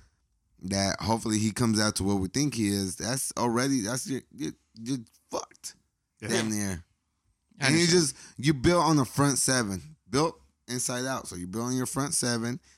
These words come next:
Speaker 1: and from there the secondary will come together. I feel like the secondary is okay with Jimmy Ward.
Speaker 3: Uh, well, I think, I think they're, I, but I think this is like a make or break year for him too, though.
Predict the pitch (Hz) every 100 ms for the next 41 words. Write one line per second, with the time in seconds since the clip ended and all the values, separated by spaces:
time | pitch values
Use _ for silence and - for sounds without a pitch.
0 | _ - 92 98 110 123 113 - 107 113
1 | 110 110 104 98 110 101 101 110 123 110
2 | 98 _ _ - 104 143 139 110 131 127
3 | 123 120 107 107 104 123 113 92 _ _
4 | _ _ _ - 101 95 98 110 107 110
5 | 107 - _ _ _ _ _ _ _ _
6 | - - _ _ - 107 110 110 110 120
7 | 117 85 127 143 185 170 - 180 214 214
8 | 220 - 175 175 110 160 170 185 175 196
9 | 190 170 175 156 143 131 123 147 156 165
10 | 147 160 160 151 156 147 127 117 - 135
11 | 101 69